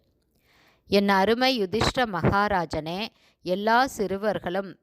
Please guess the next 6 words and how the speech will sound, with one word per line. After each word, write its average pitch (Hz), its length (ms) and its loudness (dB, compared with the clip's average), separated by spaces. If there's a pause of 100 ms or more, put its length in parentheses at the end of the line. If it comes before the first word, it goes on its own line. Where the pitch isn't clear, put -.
பிரகலாத 220 520 -2
மகாராஜனிடம் 175 1200 -2 (340)
அதிக 180 480 0
அன்பும் 175 680 -2
மரியாதையும் 180 800 -2
கொண்டிருந்தனர். 156 920 -4